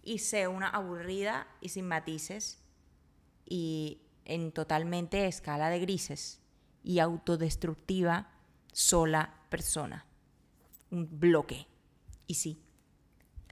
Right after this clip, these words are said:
yo creo que el no saber dosificar esas capas de quién s-, de quién eres y esas virtudes de quién somos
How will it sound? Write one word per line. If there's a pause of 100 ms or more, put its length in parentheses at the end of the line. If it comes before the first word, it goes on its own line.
(120)
yo
creo (500)
que
el
no
saber
dosificar
esas
capas (200)
de
quién
s-, (140)
de
quién
eres (320)
y
esas
virtudes
de
quién
somos